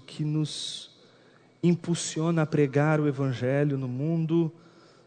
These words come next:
tão cheio de ídolos como é o nosso. Perdoe-nos, Senhor,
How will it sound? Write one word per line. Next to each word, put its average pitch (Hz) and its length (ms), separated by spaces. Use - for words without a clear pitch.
tão 165 180
cheio 151 400
de 127 140
ídolos 131 420
como 117 280
é 117 60
o 113 60
nosso. 113 560
Perdoe-nos, 147 580
Senhor, 131 460